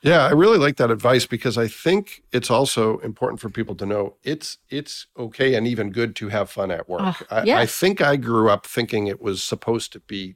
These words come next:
Speaker 2: Yeah.
Speaker 1: difficult and drudgery, and it really honestly wasn't until, no offense to my prior employers,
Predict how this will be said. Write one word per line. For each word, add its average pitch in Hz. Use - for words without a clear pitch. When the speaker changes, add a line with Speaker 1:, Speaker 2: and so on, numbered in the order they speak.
Speaker 2:
Yeah. 175
Speaker 1:
difficult 98
and 92
drudgery, 98
and 98
it 98
really 131
honestly 117
wasn't 104
until, 101
no 95
offense 95
to 92
my 90
prior 95
employers, 139